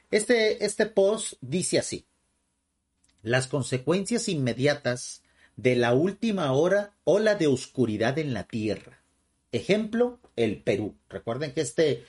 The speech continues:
influencer, este famoso, proviene y escribe desde, pues, el maravilloso país de Perú, que la verdad es lamentable que la Fundación Urantia de Perú, que es una de las más poderosas de toda Latinoamérica,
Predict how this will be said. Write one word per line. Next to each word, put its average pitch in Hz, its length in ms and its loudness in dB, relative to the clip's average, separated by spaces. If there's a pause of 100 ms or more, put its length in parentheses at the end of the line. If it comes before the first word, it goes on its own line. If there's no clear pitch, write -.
(160)
influencer, 160 840 -2
este 123 260 -2
famoso, 143 640 -2 (420)
proviene 135 640 0
y 123 160 -2
escribe 120 460 0
desde, 101 560 0 (180)
pues, 165 160 -2
el 160 140 2
maravilloso 143 920 0
país 127 320 0
de 123 80 -6
Perú, 127 380 -2 (600)
que 104 120 -6
la 104 120 -4
verdad 135 460 2 (320)
es 131 240 2
lamentable 160 800 0
que 110 400 -2 (420)
la 113 120 2
Fundación 120 540 -4
Urantia 156 400 0
de 123 100 4
Perú, 120 380 -2 (220)
que 123 100 2
es - 160 -4
una 151 160 -2
de 139 80 4
las 101 200 -4
más 139 200 -6
poderosas 123 720 0
de 107 100 -2
toda 139 260 2
Latinoamérica, 117 840 -6